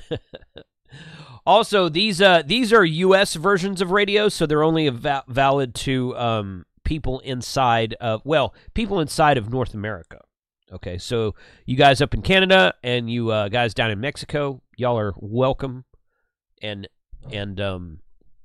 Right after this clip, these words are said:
welcome and eligible to win. That's the word I'm looking for. Eligible to win. My, my mind is not, I'm not, I'm not thinking clearly yet this morning. I didn't sleep very well.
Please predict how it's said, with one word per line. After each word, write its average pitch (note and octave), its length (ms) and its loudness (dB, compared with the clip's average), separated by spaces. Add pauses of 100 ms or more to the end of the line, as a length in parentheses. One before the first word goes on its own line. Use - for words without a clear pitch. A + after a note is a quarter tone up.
(960)
welcome D#3 600 -2
and A2+ 460 -4 (1900)
eligible B2 600 0
to - 160 -6
win. G2 300 -6
That's F#2 180 -10
the G#2+ 80 -6
word G2+ 160 -6
I'm F#2+ 100 -8
looking G2 220 -12
for. E2+ 220 -16
Eligible G#2+ 400 -8
to - 120 -12
win. D#2 240 -14 (400)
My, C#3+ 160 -2
my C3+ 380 -4
mind C3 320 -2
is G2 120 -8
not, G#2 280 -8
I'm A2 140 -8
not, G#2+ 200 -8
I'm G#2+ 140 -12
not G#2 160 -12
thinking F#2+ 300 -12
clearly F#2 580 -10
yet G2 220 -14 (140)
this F#2+ 200 -20
morning. F#2 180 -12 (100)
I E3 80 -4
didn't B3 200 -6
sleep D3+ 200 -8
very A#2 140 -6
well. G#2 160 -10